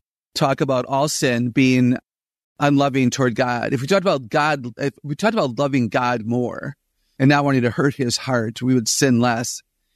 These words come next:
And if we didn't make this the big, biggest, ugly spider in the room, if you will, I, I just think it would be so much easier. I hope I'm, I hope I'm making sense. It is ugly. It is difficult to think about our children and grandchildren and our friends being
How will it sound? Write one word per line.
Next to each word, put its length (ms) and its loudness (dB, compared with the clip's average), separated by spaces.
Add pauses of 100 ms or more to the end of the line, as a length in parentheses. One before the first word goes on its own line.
And 160 2
if 200 0
we 400 2 (240)
didn't 400 2
make 440 0
this 260 -2
the 140 -2
big, 600 0 (240)
biggest, 500 2
ugly 240 0
spider 380 0
in 60 0
the 80 0
room, 240 2
if 140 -4
you 60 0
will, 300 0 (440)
I, 200 4
I 120 2
just 160 -6
think 100 2
it 40 4
would 100 2
be 120 2
so 140 -2
much 160 0
easier. 400 0
I 160 0
hope 160 2
I'm, 240 0
I 80 -6
hope 180 -2
I'm 120 2
making 300 -2
sense. 360 -2
It 160 0
is 340 2
ugly. 440 -2
It 200 0
is 460 0 (600)
difficult 520 0
to 100 -2
think 240 0
about 420 -2
our 160 -2
children 320 0
and 100 2
grandchildren 480 2
and 140 2
our 120 0
friends 520 0
being 480 2